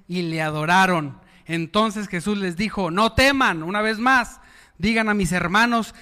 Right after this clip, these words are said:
que vayan a Galilea y allí me verán".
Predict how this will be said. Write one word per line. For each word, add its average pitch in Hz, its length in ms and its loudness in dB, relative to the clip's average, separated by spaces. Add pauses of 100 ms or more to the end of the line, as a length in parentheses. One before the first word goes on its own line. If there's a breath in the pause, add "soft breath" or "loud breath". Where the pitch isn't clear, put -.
(180 loud breath)
que 185 140 -2
vayan 202 320 2
a 180 80 2
Galilea 185 680 0
y 190 200 0
allí 220 540 2 (180 loud breath)
me 196 180 4
verán". 190 500 4